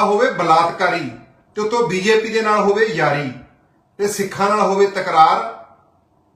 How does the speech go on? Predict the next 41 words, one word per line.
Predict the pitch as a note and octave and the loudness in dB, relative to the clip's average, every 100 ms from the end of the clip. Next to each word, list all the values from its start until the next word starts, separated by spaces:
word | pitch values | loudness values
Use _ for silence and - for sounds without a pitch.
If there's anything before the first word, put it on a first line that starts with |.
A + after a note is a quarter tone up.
| _ | _
ਤੇ | F#3+ | -4
ਉੱਤੋਂ | F#3+ F#3+ G3+ G#3+ - - C#3 | -4 -2 -2 -4 -10 -20 -14
ਵੋਟਾਂ | C#3 E3 E3 F3 G#3 | -8 -6 -4 -2 -2
ਵੀ | |
ਹੋਣ | E3 F#3 G3+ | -4 -4 -4
ਤਿਆਰ, | F3+ - - B2 - - - | -4 -2 -2 -4 -10 -18 -12
ਤੇ | |
ਫਿਰ | F3+ F#3+ | -4 -2
ਬਾਬਾ | D#3+ D#3+ F3+ | 0 0 0
ਕਿਵੇਂ | F3+ F#3 F3+ F3+ | -2 -6 -6 -6
ਨਾ | F3 | -4
ਆਊ | E3 | -4
ਬਾਹਰ? | D#3 D3+ E3+ D3+ - B2 - _ _ _ _ _ _ C#3 | -2 -2 -2 -4 -8 -12 -18 _ _ _ _ _ _ -12
ਬਾਹਰ | C3 D3 - | 0 4 4
ਆਇਆ, | A3+ F#3 F#3 D3 C3 - - | 4 2 0 -2 -4 -14 -10
ਕੌਣ | F#3 G3+ B3 | -2 0 2
ਆਇਆ | A3+ A#3 A#3 | 2 2 -2
ਤੁਸੀਂ | G3 G#3+ | -4 -8
ਸਾਰੇ | D3+ D#3+ E3 | -2 0 0
ਜਾਣਦੇ | D#3 D3 C3+ B2+ B2 | -2 -4 -6 -8 -10
ਹੋ। | - - _ | -14 -20 _
ਆਜ਼ਾਦੀ | F#3 G3+ G3+ B3 B3+ | 0 2 4 2 0
ਦਿਹਾੜਾ | B3+ G#3 G3 | 2 4 4
ਹੋਵੇ | G#3+ A3 | 4 2
ਤੇ | B3 | 0
ਬਲਾਤਕਾਰੀ | F#3 F#3 F#3 G#3 G#3 | 0 0 0 -2 -2
ਬਾਬਾ | G#3 G#3 G#3+ | -2 -2 0
ਜੇਲ੍ਹ | G3+ B3+ | 0 -2
'ਚ | C#4+ | -2
ਰਹਿ | C4+ C4+ | -2 -2
ਜੇ, | B3+ B3 G3+ | -4 -8 -6
ਉਹ | A3+ | -4
ਵੀ | B3 | -4
ਬੀਜੇਪੀ | G3+ G#3 A3 G#3+ | -4 0 0 0
ਦੇ | G#3+ | -2
ਹੁੰਦੇ, | F#3+ F#3+ F#3 D3+ - _ - | -2 -2 -8 -10 -18 _ -6
ਕਦੇ | G3 G3+ | 2 2
ਵੀ | G3 G3+ | 2 0
ਨਹੀਂ | F3 | -4
ਹੋ | E3 | -6
ਸਕਦਾ। | C#3+ D3+ C#3 | -6 -6 -6